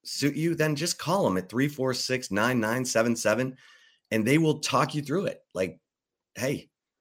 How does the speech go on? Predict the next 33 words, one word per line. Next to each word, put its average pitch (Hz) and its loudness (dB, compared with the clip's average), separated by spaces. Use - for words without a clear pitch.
you 98 -8
know, 101 0
what 101 -2
kind, 117 -2
what 92 -4
kind 95 -4
of 95 -2
stuff - 0
you 92 -8
carrying 104 4
around? 107 4
You 110 0
got 90 4
a 87 2
lot 87 -2
of - -18
kids, 127 2
you 82 -10
got 76 -6
golf 120 2
clubs, 156 -2
what, 110 -2
what's - -6
happening?" 147 0
Um, 90 -2
they're 135 0
gonna 160 4
get 131 0
you 117 0
into 107 -2
the 85 -6
car 104 4
that's 90 -2